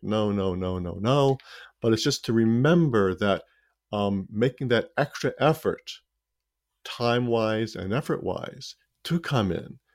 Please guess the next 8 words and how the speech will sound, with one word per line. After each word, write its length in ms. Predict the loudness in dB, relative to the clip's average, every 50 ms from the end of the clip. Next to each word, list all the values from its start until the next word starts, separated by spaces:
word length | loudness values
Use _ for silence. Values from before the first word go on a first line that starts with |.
| _ _ _ _ _ _ _ _ -4
uh, 240 | 0 2 2 2 2 0
is 420 | 0 2 4 4 4 2 0 -6 -10 _ _ -10
a 80 | -10 -10
tremendous 800 | -8 -4 -2 0 0 2 2 2 2 0 0 -2 -2 -8 -14 -16 _ _ _ _ _ _ _ _ _ _ -14
karmic 680 | -10 -10 -6 0 2 4 4 4 4 2 0 -2 -4 -20 -20 _ _ _ _ _ -4
manipulation 800 | -2 0 0 0 0 -2 0 0 0 0 -2 -2 -4 -4 -4 -4 -8 -14 -16
by 500 | -16 -14 -12 0 2 4 4 4 4 4
you 560 | 4 4 4 2 2 2 2 0 -2 -6 -10